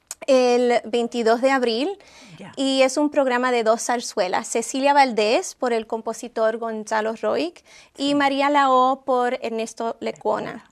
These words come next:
Speaker 2: Ujú.
Speaker 1: Y son dos zarzuelas que se estrenaron en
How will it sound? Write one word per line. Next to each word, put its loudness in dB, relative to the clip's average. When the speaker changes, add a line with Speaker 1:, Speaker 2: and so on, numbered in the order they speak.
Speaker 2:
Ujú. -20
Speaker 1:
Y 0
son 2
dos 6
zarzuelas 2
que -6
se -6
estrenaron 0
en -4